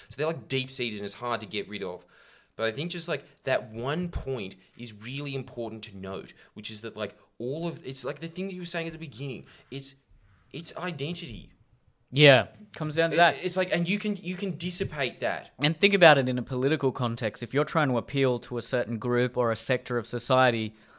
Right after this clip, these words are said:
Speaker 2: you can't think about, "Okay, what do I value?" And then this goes back, look, here we go. This goes back to if, if a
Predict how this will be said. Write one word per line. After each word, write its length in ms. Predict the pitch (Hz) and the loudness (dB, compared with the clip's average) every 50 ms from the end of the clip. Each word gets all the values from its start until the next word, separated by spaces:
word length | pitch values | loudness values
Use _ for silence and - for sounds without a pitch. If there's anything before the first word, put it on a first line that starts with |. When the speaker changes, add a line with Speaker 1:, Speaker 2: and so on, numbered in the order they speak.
| _ _ _ - | _ _ _ -10
Speaker 2:
you 100 | 135 135 | -8 -2
can't 340 | - 185 190 202 214 196 - | 2 6 6 6 6 6 4
think 160 | 196 180 160 | 4 4 6
about, 280 | 147 151 147 139 131 | 8 8 8 8 8
"Okay, 200 | - 139 - 143 | 6 4 4 6
what 180 | 127 120 135 135 | 6 6 6 6
do 120 | 139 139 127 | 6 6 8
I 180 | 127 131 131 | 8 8 8
value?" 280 | 123 127 123 120 123 123 | 8 8 6 6 4 2
And 80 | 127 139 | 2 0
then 100 | 139 139 | 0 0
this 160 | 143 156 143 | -2 -2 2
goes 220 | - 175 170 165 139 | 8 8 8 8 8
back, 180 | 151 - - - | 2 -6 -6 -2
look, 300 | - 139 - - - - - | 2 4 4 4 2 0 -2
here 140 | 127 143 143 | 0 2 2
we 100 | 151 131 | 4 4
go. 100 | 127 113 | 4 2
This 160 | 107 139 139 - | 2 0 0 2
goes 200 | 151 147 139 127 | 2 2 4 4
back 220 | 135 135 131 - | 4 4 4 4
to 260 | - 135 131 123 110 - _ _ - _ - | 2 4 4 4 2 0 _ _ -18 _ 2
if, 300 | - 151 151 - - - _ - | 2 2 2 0 -6 -12 _ 2
if 160 | 156 160 156 - | 2 2 4 6
a 220 | 160 147 135 123 | 6 6 6 4